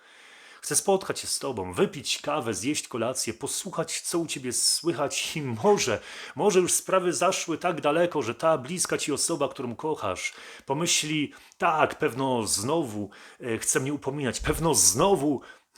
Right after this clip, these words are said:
po minucie czy pięciu będzie na tapecie ten temat i znowu będzie mnie naprawiać i mówić, jak powinienem postępować". Ale może, może jeśli to będzie taka kolacja, gdzie siądziecie, może po miesiącach, może po latach,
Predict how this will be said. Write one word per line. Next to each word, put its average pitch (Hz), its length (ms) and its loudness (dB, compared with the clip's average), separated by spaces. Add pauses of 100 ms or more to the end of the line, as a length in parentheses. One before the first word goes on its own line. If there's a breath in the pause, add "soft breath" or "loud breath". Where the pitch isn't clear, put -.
(260 loud breath)
po 156 160 -2
minucie 143 500 0
czy 123 260 0
pięciu 117 640 -2
będzie 127 340 -2
na 123 100 -2
tapecie 127 600 -2
ten 120 380 -2
temat 127 500 -2
i 107 60 -6
znowu 123 480 -2
będzie 123 460 0
mnie 117 220 -2
naprawiać 131 680 0
i 139 40 -10
mówić, 131 380 -6
jak 127 220 2 (200)
powinienem 123 340 -6
postępować". 113 760 -8 (560 loud breath)
Ale 151 180 0
może, 98 480 -2 (760 loud breath)
może 170 240 6
jeśli 185 240 2
to 160 100 -4
będzie 156 160 -4
taka 165 220 -4
kolacja, 143 580 -4
gdzie 110 200 -8
siądziecie, 123 640 -6
może 131 440 -2
po - 160 -16
miesiącach, 127 640 -6
może 113 220 -4
po - 140 -8
latach, 123 600 -6